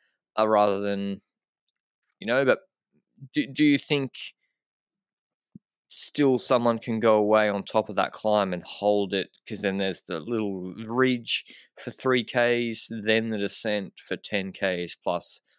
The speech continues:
flat. Uh, I think, I think that's tough. It's not that hard a stage.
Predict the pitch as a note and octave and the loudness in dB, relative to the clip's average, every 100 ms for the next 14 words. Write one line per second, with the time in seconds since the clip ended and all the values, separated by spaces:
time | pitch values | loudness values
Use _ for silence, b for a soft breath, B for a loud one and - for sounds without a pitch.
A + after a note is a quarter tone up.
0 | _ - G#2 F#2 E2 - _ b b - | _ -18 -6 -2 -2 -4 _ b b -16
1 | - G1+ G1+ G1+ - A2 A2 - A#2 G2+ | -12 -10 -10 -6 -2 -2 -2 -6 -6 -8
2 | - - b b b b b b _ _ | -16 -20 b b b b b b _ _
3 | - B2 A2+ F2 - - - B2+ G#2 - | -4 0 0 -2 -6 -12 -2 2 2 0
4 | - - _ - - A#2+ A2+ F#2+ A2 A2+ | -16 -20 _ -16 -6 -2 -2 -2 0 0
5 | D#2+ A2 G#2 F#2+ - F#2+ F#2+ A2+ - - | 0 0 0 -2 -6 -4 -4 -4 -10 -14